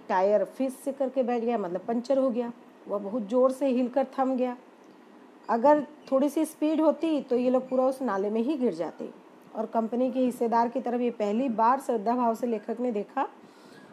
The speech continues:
और मन मन में सोचा कि आपको टायरों की हालत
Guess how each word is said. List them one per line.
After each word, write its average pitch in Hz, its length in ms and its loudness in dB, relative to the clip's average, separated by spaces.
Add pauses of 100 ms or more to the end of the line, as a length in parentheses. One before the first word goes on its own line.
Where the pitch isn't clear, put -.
(140)
और 262 220 2
मन 269 200 2
मन 302 140 4
में 311 140 2
सोचा 294 360 2
कि 311 120 0
आपको 294 300 2
टायरों 240 420 2
की 285 140 -2
हालत 240 380 0